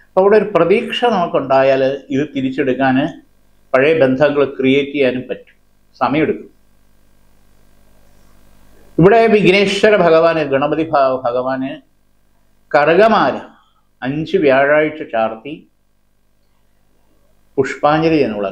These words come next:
വിശേഷം. കറുകമാല ചാർത്തി അത് നമ്മൾ നേരിട്ട് തന്നെ പോകണം. അവനവൻ്റെ personal കാര്യമായിട്ട് എടുത്ത്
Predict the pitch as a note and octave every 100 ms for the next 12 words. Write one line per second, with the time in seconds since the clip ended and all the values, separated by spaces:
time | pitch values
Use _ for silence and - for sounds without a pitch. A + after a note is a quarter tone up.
0 | F#2 - - - - _ _ _ B2 C3+
1 | D3 D3 C3+ A2+ F#2+ - - - _ _
2 | _ _ B2+ C#3 B2+ C#3+ C3+ B2+ C3 C3
3 | A2+ G2 A2 - - _ - A#2 C3 C#3+
4 | C#3+ C#3+ C#3 E3+ - - _ _ - B2+
5 | B2+ - D3 D3 D#3 - A#2 A#2+ B2+ A#2+
6 | A2+ A2 A2 F#2+